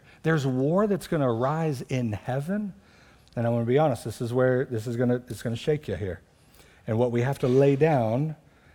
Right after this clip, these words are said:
is our Hollywood cartoonized understanding of the spiritual world.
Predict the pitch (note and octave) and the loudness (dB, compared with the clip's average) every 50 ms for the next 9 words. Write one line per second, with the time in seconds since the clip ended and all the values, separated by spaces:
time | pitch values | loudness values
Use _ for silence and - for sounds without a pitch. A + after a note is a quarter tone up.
0 | - _ _ _ - B2 A#2+ A#2+ A#2 A#2+ C3 A2+ A2 G#2+ G#2 G2+ G2+ G2+ G#2 - | -20 _ _ _ -2 0 0 0 0 0 2 2 2 2 2 0 -2 -4 -6 -8
1 | _ - _ _ _ - - - C#3+ C#3 D3 D3 C#3 B2 A2+ A2+ A2 A2 G#2+ G#2+ | _ -20 _ _ _ -20 -8 -2 0 0 2 2 2 2 2 0 -2 -2 -2 -4
2 | A#2 A#2+ - _ _ _ _ _ _ - - C#3 B2 A#2 - - - D#3 D3+ D3 | -6 -10 -14 _ _ _ _ _ _ -10 -8 -6 -6 -6 -10 -6 -4 -2 0 0
3 | C3+ B2 A#2+ A#2 A2+ A2+ A2 A2 G#2 - - B2+ A#2 A2 G#2+ - - - C#3+ D3 | 0 -2 -2 -4 -4 -4 -6 -6 -8 -6 -4 -4 -4 -4 -6 -8 -6 -4 -2 -2
4 | C3 G#2+ G2 F#2+ F2+ F2+ F#2+ - _ _ _ _ _ _ _ _ _ _ _ _ | -2 -2 -4 -8 -8 -10 -14 -16 _ _ _ _ _ _ _ _ _ _ _ _
5 | - _ _ _ _ _ _ G#2+ G2+ G2 F#2+ - - - A#2 G#2+ G2 - - F#2+ | -20 _ _ _ _ _ _ -10 -8 -8 -10 -10 -6 -4 -4 -4 -4 -8 -10 -8
6 | F#2+ A2 G#2+ F2 E2 - | -6 -8 -8 -8 -12 -18